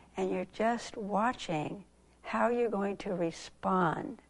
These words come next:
not from the old place, but from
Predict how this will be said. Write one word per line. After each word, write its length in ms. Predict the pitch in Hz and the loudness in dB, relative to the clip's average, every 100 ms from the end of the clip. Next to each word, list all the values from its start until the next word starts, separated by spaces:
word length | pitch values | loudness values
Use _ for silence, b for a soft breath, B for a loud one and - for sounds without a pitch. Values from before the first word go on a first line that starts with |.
| _ _ _ _ _ _ _ _ _ _ _ _ _ | _ _ _ _ _ _ _ _ _ _ _ _ _
not 180 | 190 - | 2 2
from 220 | - 240 | 0 2
the 80 | 226 | 2
old 260 | 208 202 | 4 0
place, 480 | 214 151 147 - - - _ _ _ _ _ _ | 0 -4 -4 -8 -12 -16 _ _ _ _ _ _
but 140 | - - | -6 -6
from 520 | - 175 170 160 | 0 4 4 2